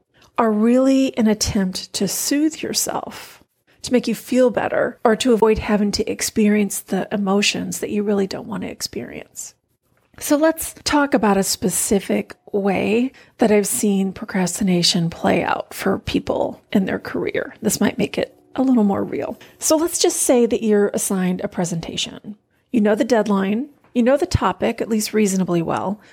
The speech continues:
but maybe you don't have all the information you need, or maybe the idea of it just bores you. It's uninspired, and you just can't make yourself sit down and get started on it.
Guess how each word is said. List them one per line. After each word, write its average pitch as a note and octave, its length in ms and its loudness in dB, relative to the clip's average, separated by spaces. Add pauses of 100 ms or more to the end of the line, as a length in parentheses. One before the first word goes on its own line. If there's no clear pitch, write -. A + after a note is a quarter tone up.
(140)
but - 160 -6
maybe F#4 480 2
you B3+ 100 2
don't A#3+ 200 2
have G#3 180 2
all G3 120 4
the G#3 140 4
information G3 520 -2
you G#3 100 2
need, F3 480 0 (480)
or A3 100 2
maybe C4+ 260 2
the A3 180 4
idea F#3 520 0
of A#3 100 -6
it B3 260 0 (160)
just - 400 -2 (280)
bores F#3 320 0
you. - 160 -4
It's - 300 0
uninspired, - 720 0 (420)
and B3+ 180 0
you B3+ 100 2
just C4+ 600 -2 (160)
can't G#3 580 -2 (140)
make G3 380 2
yourself - 800 -4 (180)
sit - 400 0
down F3+ 560 -2
and G3+ 140 2
get - 200 -4
started - 440 -4
on - 160 -14
it. - 100 -16